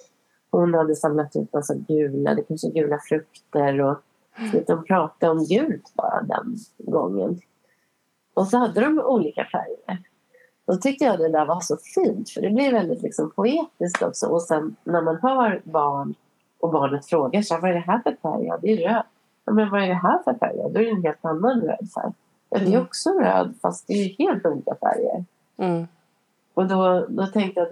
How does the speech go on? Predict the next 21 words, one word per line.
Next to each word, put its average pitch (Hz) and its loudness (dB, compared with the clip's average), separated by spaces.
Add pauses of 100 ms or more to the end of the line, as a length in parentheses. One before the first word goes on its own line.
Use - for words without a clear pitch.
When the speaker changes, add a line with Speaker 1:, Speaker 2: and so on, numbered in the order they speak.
(120)
Speaker 1:
det 190 0
där 247 2
är 247 4
ju 202 0
en 180 -10
lite 175 -4 (260)
kul 165 0
sak 156 -4
att 143 -2 (1120)
göra 175 2
en 156 -4
bok 220 0
om. 156 -6
Så - -6
då 165 0
gjorde 196 0
jag 220 2
en 160 -4
bok 160 -2 (1120)
om 285 2
olika 175 0